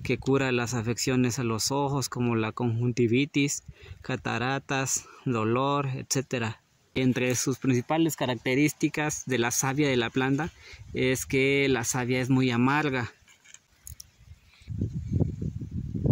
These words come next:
Quiero comentarles que, aparte de la planta que les mostré, si recorremos esta área de los frutales, podemos encontrar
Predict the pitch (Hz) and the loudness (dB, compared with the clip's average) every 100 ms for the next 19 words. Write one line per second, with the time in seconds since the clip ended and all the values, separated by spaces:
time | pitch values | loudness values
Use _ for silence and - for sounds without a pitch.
0 | - - - - - - - - - - | 0 -2 -8 -8 -6 -2 -2 0 0 -2
1 | - - - - 127 127 127 120 127 135 | -4 -4 -4 0 0 2 2 2 2 2
2 | 131 127 131 127 131 135 - - - - | 0 0 2 4 2 0 -2 -8 -2 -2
3 | 120 131 131 - 123 120 113 131 127 127 | 0 0 2 0 2 2 2 0 2 4
4 | 123 117 113 120 110 - 131 135 - - | 4 2 4 4 4 2 4 4 4 2
5 | - - 123 117 - 123 123 131 131 120 | 2 0 0 0 2 2 4 4 2 0
6 | - - - - - - 127 101 123 127 | -2 -4 -8 -10 -10 -4 -2 2 2 2
7 | 123 117 113 113 101 - - - - - | 0 0 0 0 -4 -10 -14 -20 -20 -20
8 | - - - - - 123 - 120 135 135 | -14 -14 -12 -8 -4 -2 0 0 0 2
9 | 143 156 - 123 117 123 120 123 113 110 | 2 0 -2 0 2 2 0 0 0 -2
10 | 113 117 | -2 -4